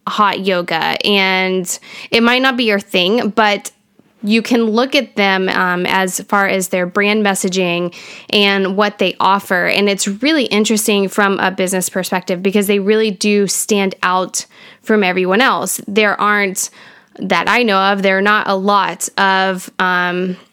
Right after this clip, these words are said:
hip hop yoga studios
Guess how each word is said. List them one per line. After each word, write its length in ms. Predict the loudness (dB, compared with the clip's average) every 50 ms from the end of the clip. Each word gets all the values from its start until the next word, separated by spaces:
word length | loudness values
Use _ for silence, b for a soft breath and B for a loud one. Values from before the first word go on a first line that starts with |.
| _ _ _ _ _ _ _ _ _ _ _ _ -20 -14 -10
hip 300 | -6 -2 0 0 0 2
hop 320 | 0 0 0 0 -2 -10 -14 -14 -16 -12 -6 -4
yoga 340 | 0 2 2 2 2 0 -2
studios 720 | -2 0 -2 -2 0 0 0 0 0 0 0 -2 -4